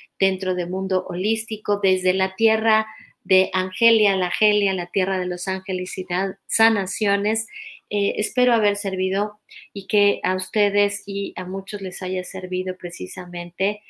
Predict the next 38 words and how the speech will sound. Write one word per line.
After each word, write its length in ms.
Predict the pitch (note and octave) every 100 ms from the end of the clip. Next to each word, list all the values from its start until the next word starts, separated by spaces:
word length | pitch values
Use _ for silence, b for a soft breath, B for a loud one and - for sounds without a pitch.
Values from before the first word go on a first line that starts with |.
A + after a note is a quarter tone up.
| B B -
eh, 280 | F3 F3 E3+
en 100 | G3+
este 220 | G#3+ B3+
pequeño 540 | B3+ G3+ G3+ G3+ G3 -
y 180 | F#3+ F#3 -
breve 300 | G3 F#3 F3
espacio 680 | E3+ - F#3 F#3 G#3 F#3+ G3+ B B
que 100 | -
estén 480 | G#3 - G3 F#3 F#3 B B
con 200 | - G3
nosotros. 720 | F#3 F3 - F3+ F3+ G3 G3+ - B B -
Deseo 340 | G3 A3 G#3+
con 180 | G#3 G3+
todo 200 | G3+ G3
mi 140 | F#3+
corazón 540 | F#3 F3 F3 F#3+ G3 G3 B _
que 240 | - G3 G3
estén 420 | G3+ - F#3 F3+
bien, 320 | F3 F#3 G3 F#3+
que 100 | -
estén 300 | - F#3 F3+
en 140 | E3
paz, 420 | F3 F#3 F#3 - _ _ _ _ _ _ _ _
que 120 | G3
todos 360 | F#3 F#3 F#3+ F#3+
estemos 500 | F#3 G3+ F#3 F3+ -
felices, 500 | F3+ F3+ F#3 F#3+ F#3
que 120 | F#3+
todos 360 | F#3+ F3+ F3 F3
estemos 560 | - E3+ E3 E3 - -
en 160 | E3
paz. 400 | - B2 - - B B B B
Así 360 | G3+ G3 A3+ A3
que 300 | A#3 A3+ -
voy 260 | G#3 A#3 B3
a 320 | A#3 A3+ A3+
poner 300 | G#3+ G3+ G3+
aquí 400 | G3 - D4